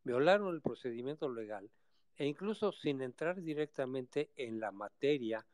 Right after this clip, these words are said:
a ver si es co-, anticonstitucional o no, repongan el proceso, con lo cual estaríamos ganando mucho tiempo y ahorita es una cuestión de tiempo. Por eso este dictamen de suspender provisionalmente el plan B,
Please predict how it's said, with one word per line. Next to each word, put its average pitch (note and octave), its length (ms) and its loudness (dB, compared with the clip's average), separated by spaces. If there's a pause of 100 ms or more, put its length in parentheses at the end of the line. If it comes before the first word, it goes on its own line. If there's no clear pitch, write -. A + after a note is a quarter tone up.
(320)
a G2+ 100 -6
ver A2 160 -2
si - 120 4
es C3 100 4
co-, - 260 0
anticonstitucional B2 1160 0
o E3+ 60 4
no, D#3 280 0 (440)
repongan E3+ 480 6
el E3 120 -4
proceso, E3 600 -2 (480)
con B2+ 160 2
lo C3+ 80 4
cual D#3 200 4
estaríamos D3 480 2
ganando C3+ 420 0
mucho C3 280 -2
tiempo B2+ 440 -2
y B2 120 -10
ahorita C#3 460 0 (260)
es G3+ 200 2
una E3+ 160 2
cuestión A#2+ 380 -2
de G2+ 120 -6
tiempo. - 320 -4
Por D#3+ 200 6
eso F#3+ 200 2
este F3+ 360 4 (360)
dictamen D3+ 600 4
de B2 180 4
suspender B2+ 800 0 (360)
provisionalmente C3 1160 2
el A2 80 -4
plan A#2+ 340 2
B, G#2+ 180 0